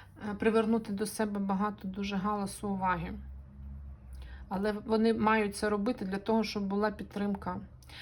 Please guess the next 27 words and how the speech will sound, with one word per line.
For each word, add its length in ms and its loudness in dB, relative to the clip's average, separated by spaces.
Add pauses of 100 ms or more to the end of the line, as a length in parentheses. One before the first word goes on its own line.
(180)
Їм 180 4
всередині 640 2
країни 440 2
треба 300 0
показати 580 0
якусь 300 -4
картинку, 560 -4
і 40 -2
ця 140 -2
картинка 560 0
буде. 540 -6
Тобто, 300 -8
в 120 -6
принципі, 640 -2
ну, 280 0 (400)
з 80 2
однієї 420 6
сторони, 560 4 (280)
якщо 320 2
це 300 -2
йде 260 -2
мова 340 2
про 640 0 (2250)
досягнення 580 6
якихось 440 0
своїх 280 -2
перемог, 560 4